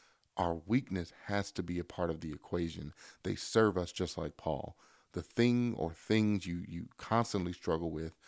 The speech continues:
or c-, or, um, when they're coupled with God's strength, is made perfect. And I know for me, um, one of the things I've, I've struggled with, um, over time, even younger, um, is anger. And, and that's been something, uh,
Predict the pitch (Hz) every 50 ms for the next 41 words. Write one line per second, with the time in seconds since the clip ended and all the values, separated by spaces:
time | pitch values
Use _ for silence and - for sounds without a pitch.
0 | - - - - - - - - - - - - - - 104 98 90 78 57 -
1 | - 90 82 78 76 69 - - 92 95 92 90 92 107 101 - - - - 101
2 | 101 - - 104 95 87 85 82 - - 92 90 87 82 - - - - 92 98
3 | 101 98 - - - 80 90 87 80 80 - - - 90 87 - - - - -
4 | - 80 87 87 87 90 85 80 - - - 76 76 85 90 110 135 135 104 85
5 | 85 85 - _ _ - - - - - - - _ - - 90 90 90 85 80
6 | 80 - - _ - 92 107 120 117 98 87 90 - - 90 90 85 82 87 85
7 | 82 - - - 78 80 85 85 - - - - 67 76 82 80 76 80 82 80
8 | 78 - - _ - - - - - 73 76 76 71 - - - - _ _ -
9 | 107 104 92 90 - - - 90 85 78 71 73 76 78 - - 107 92 90 85
10 | 78 - 85 87 87 92 90 90 87 80 85 87 82 - - - - - - -
11 | - - - - 87 85 82 80 - - 101 92 90 90 90 92 - - - -
12 | - - - - - - 92 80 82 92 90 87 85 - 95 90 - - 101 90
13 | 76 - 87 87 87 - - - - 90 87 82 80 78 64